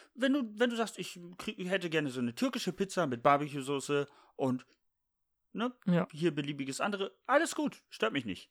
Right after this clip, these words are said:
Speaker 2: Ja.
Speaker 1: Aber auf eine Pizza gehört Tomatensauce und Käse.
Speaker 2: Ja.
Speaker 1: Ich muss dazu sagen, ich glaub,
Speaker 2: Ja,
Speaker 1: das
Speaker 2: bei
Speaker 1: hab ich
Speaker 2: dir
Speaker 1: auch schon mal
Speaker 2: reicht das
Speaker 1: erwähnt.
Speaker 2: beides auch, <laughs> Tomatensauce und
Speaker 1: Ja.
Speaker 2: Käse. <laughs>
Speaker 1: Ja,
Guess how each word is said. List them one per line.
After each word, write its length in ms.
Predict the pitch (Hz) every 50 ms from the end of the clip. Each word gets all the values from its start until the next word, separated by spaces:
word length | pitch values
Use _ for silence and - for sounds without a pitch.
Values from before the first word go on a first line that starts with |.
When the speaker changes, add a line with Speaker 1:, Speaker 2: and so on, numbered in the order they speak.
| -
Speaker 2:
Ja. 180 | - 180 202 - - _ _
Speaker 1:
Aber 160 | 139 127 123
auf 120 | 117 -
eine 80 | - 113
Pizza 380 | - - 135 139 - - 127 113
gehört 240 | 120 107 110 120
Tomatensauce 720 | - 117 104 107 120 127 117 101 104 104 - - 107 104 98
und 160 | - 104 95
Käse. 360 | - - 113 110 90 80 71 - _ _ _ _ - -
Speaker 2:
Ja. 160 | - 196 165 170
Speaker 1:
Ich 260 | 170 147 - - -
muss 280 | 139 139 147 - -
dazu 420 | - 120 113 - - 160 180 185 185 - _
sagen, 260 | 127 139 139 147 143
ich 100 | 131 -
glaub, 140 | - 123 123
Speaker 2:
Ja, 40 | 170
Speaker 1:
das 60 | 156 143
Speaker 2:
bei 60 | 147
Speaker 1:
hab 80 | 143
ich 40 | 156 156
Speaker 2:
dir 100 | 151 151
Speaker 1:
auch 40 |
schon 160 | 143 - 165 151
mal 60 | 151
Speaker 2:
reicht 160 | - 202 -
das 140 | 175 160 -
Speaker 1:
erwähnt. 40 | -
Speaker 2:
beides 280 | - 165 170 170 - 185
auch, 180 | 165 185 -
<laughs> 260 | - 220 175 202 185
Tomatensauce 500 | - 208 160 156 151 156 143 139 135 -
und 220 | - 262 233 165 160
Speaker 1:
Ja. 140 | 147 113 -
Speaker 2:
Käse. 380 | - 208 180 170 170 226 240
<laughs> 460 | 208 139 143 175 202 - - 170 147 - _ _ _ _ _ _ _ _ -
Speaker 1:
Ja, 120 | 214 190